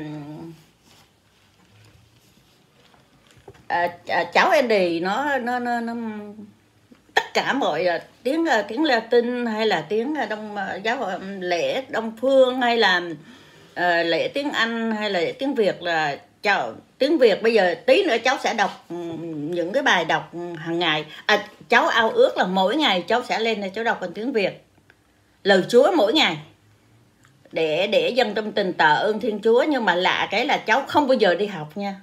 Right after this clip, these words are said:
Chưa đi học một ngày ở trường lớp nào cả. Đây là cháu,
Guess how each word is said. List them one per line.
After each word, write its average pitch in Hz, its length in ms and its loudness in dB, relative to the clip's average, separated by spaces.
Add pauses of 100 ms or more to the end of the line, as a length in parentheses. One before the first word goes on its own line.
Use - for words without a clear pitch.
(580)
Chưa 302 300 4
đi 294 140 -2
học 196 280 -6
một 190 220 -6
ngày 185 260 2
ở 185 140 2
trường 214 280 2
lớp 240 240 2
nào 196 160 0
cả. 170 420 -2 (440)
Đây 214 220 2
là 190 160 4
cháu, 254 560 0